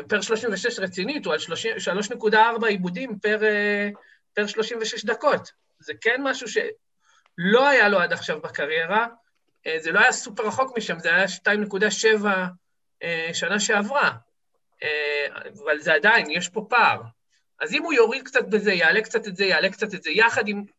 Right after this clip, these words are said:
אחלה אסל שהוא נותן, שוב, להגיד לך שאני שלם לש-, עם השם הזה, לא במאה אחוז, אבל אני יכול להגיד לך שגם, גם אם זה לא יהיה עונתי, ואני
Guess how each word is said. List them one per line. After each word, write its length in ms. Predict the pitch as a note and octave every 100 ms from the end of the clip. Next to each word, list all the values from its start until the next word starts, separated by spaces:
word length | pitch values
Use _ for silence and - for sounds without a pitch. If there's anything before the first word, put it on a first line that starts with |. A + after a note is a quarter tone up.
| - _ _ _
אחלה 460 | A3+ B3 - A3 A3+
אסל 240 | G#3+ G#3
שהוא 220 | G3+ G3 F3
נותן, 420 | E3+ E3+ D3 E3 - _ _ _ _ _
שוב, 440 | - E4 F4 G#3 - _ _
להגיד 380 | G3+ F#3+ A3+ D4+
לך 160 | - C#4
שאני 240 | B3+ A#3
שלם 360 | - A3 B3 C4+
לש-, 180 | A#3 -
עם 200 | G#3 G#3
השם 300 | G3 G3 F3
הזה, 260 | E3+ F3 F#3+
לא 120 | C#4
במאה 340 | F4+ E4+ A3+
אחוז, 380 | G3 F3+ C#3+ - _ _ _ -
אבל 400 | F3+ F3+ G3 F#3+
אני 140 | G3
יכול 200 | G3+ B3+
להגיד 280 | C4+ C4+ D4+
לך 100 | B3
שגם, 720 | - F3 D3 A#3+ B3+ A3 D3+ - - -
גם 400 | A3 A#3+ G#3+ F3 - - _ _ _ A#3
אם 240 | B3+ A#3
זה 200 | F3+ F3+
לא 160 | F3 A3
יהיה 180 | A3 A3+
עונתי, 640 | G#3 F3 E3+ A3+ A#3+ C4 -
ואני 340 | E3 F3 E3+